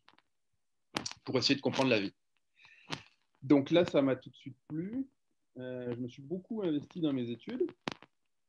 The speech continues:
Euh, et puis, ça a été, bon, le, le, l'enseignement français.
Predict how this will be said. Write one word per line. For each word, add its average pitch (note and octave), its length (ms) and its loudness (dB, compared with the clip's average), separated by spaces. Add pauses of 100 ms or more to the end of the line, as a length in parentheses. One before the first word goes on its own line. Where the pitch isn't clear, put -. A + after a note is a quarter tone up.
(2000)
Euh, A#2 880 2 (880)
et C#3 160 4
puis, D#3 400 -6
ça F3 140 0
a C#3+ 40 6
été, C#3+ 200 0
bon, D3+ 160 2
le, C3+ 320 4
le, C3 220 2
l'enseignement C#3 680 2
français. D#3 760 -2